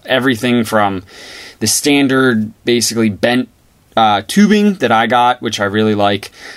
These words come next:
um, to, like, all kinds of different handles. I don't even know how these guys come up with all this stuff. But let me tell you, these grab handles are absolutely amazing for the, you know, the s-,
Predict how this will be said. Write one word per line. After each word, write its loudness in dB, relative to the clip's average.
um, 0
to, 0
like, -6
all -2
kinds -6
of -12
different -10
handles. -10
I -4
don't -10
even -8
know -2
how -2
these -6
guys -2
come -6
up -4
with -8
all -2
this -4
stuff. -4
But 2
let 4
me 4
tell 2
you, -2
these -2
grab 2
handles 0
are 0
absolutely 0
amazing 0
for -4
the, -4
you -10
know, -10
the -8
s-, -4